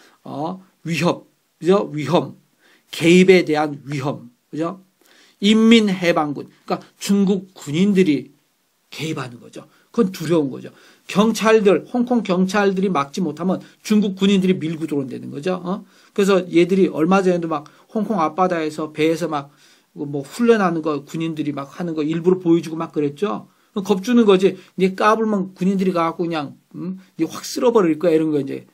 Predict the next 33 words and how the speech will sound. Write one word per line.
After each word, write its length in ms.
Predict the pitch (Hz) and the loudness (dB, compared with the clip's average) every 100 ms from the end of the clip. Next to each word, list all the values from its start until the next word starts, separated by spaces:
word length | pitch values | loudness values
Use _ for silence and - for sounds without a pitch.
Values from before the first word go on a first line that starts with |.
| _ | _
그죠? 280 | 165 208 247 _ _ | -8 -6 -8 _ _
어, 260 | - 127 123 | -18 -16 -10
그런, 340 | - 151 123 - _ _ - - - | -2 -2 -2 -10 _ _ -20 -20 -6
그런 300 | - 190 180 | 4 4 4
개입에 320 | 143 170 170 160 | 2 4 6 6
의한 280 | 156 165 127 | 2 0 -4
위협, 340 | 147 147 - | -2 -2 -4
그걸 180 | - 190 | 0 0
두려워하고 600 | 190 151 156 139 131 127 | 0 -2 -2 -2 -10 -14
있다, 260 | 123 - 131 | -14 -12 -12
그죠? 360 | 123 - 165 220 | -12 -8 -6 -6
음. 200 | 233 226 - - - | -10 -18 -20 -20 -12
근데 280 | - 175 170 - _ | -4 -2 -2 -4 _
그거는 580 | - 185 190 214 226 185 | 4 6 8 6 4 4
언급을 420 | 185 202 233 226 | 4 4 4 2
안 140 | 151 | 2
한 140 | 170 175 | 0 0
거죠. 240 | 160 147 | -2 -2
그 160 | - 196 | 0 0
바로 260 | 190 165 | 2 -2
앞에서 720 | 190 151 - 190 190 190 208 - _ _ - | -2 -6 -2 -2 4 4 4 -2 _ _ -2
회견이 320 | 196 190 185 | 2 2 2
멈춘 460 | 135 147 - 202 | -2 -6 -6 -4
거야. 200 | 156 147 - _ | -2 -4 -6 _
그 100 | - | 0
말까지는 500 | 180 185 185 165 - | 2 2 0 -6 -8
안 140 | - 147 | -10 -8
했다, 360 | 160 160 175 | -6 -2 -2
그 60 | 151 | -4
말입니다. 720 | 151 143 139 131 135 156 185 95 | -6 -8 -8 -12 -8 -8 -8 -12
음. 220 | 80 - _ _ _ _ _ _ _ _ _ _ _ - | -20 -20 _ _ _ _ _ _ _ _ _ _ _ 0
이거 140 | 208 | 2
진압하려고, 1300 | 190 - 226 233 208 202 196 185 165 165 156 139 123 | 2 4 4 4 4 4 6 4 4 2 2 0 -4